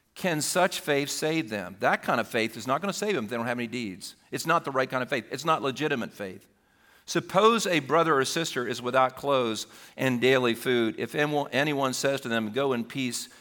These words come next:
keep warm and well fed,' but does nothing about their physical needs, what good is it? In the same way, faith by itself is not accompanied by action, is dead." If we have legitimate faith and we have saving faith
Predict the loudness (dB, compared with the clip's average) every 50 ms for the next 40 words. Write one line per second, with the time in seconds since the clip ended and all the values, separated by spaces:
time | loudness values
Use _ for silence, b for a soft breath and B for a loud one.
0 | B B B -4 -4 -4 -4 -4 -6 -2 -2 0 0 -2 -2 -2 0 0 0 0
1 | 0 -2 -4 -2 -2 -2 -2 -4 -4 -2 0 -2 -2 -2 -2 -2 -4 -2 -4 -4
2 | -4 -2 -2 -2 -2 -2 -4 -8 -8 -6 -8 -8 -8 -8 -8 -6 -6 -4 -4 -4
3 | -4 -4 -6 -8 B B B B B -2 -2 0 2 2 2 4 4 4 2 2
4 | 0 0 0 -4 -16 B B B B -2 0 0 0 0 0 0 0 0 0 2
5 | 2 2 2 2 2 0 -2 -6 -10 -10 -4 0 4 4 4 4 2 -2 -2 0
6 | 2 4 4 4 2 0 -2 -2 2 2 4 4 2 0 -2 -6 -4 -2 0 0
7 | -2 -2 -6 -6 -4 -4 -4 -4 -6 -8 -8 -6 -8 -8 -6 -6 -6 -6 -6 -8
8 | -10 -14 -12 -12 -12 -14 -10 -10 -10 -10 -10 -12 -14 B B B B B B B
9 | B -6 -6 -2 -2 -2 0 2 2 0 2 2 2 2 2 2 0 0 2 2
10 | 0 -2 -2 -6 -6 -4 -2 0 0 0 -2 -4 -6 -10 -16 -20 -20 _ _ _
11 | _ _ _ _ _ _ _ _ _ _ _ 0 0 0 2 2 4 4 4 2
12 | 2 -2 -2 0 2 2 2 2 2 2 0 -2 -2 -4 -4 -6 -4 -4 -4 -6
13 | -8 -10 -16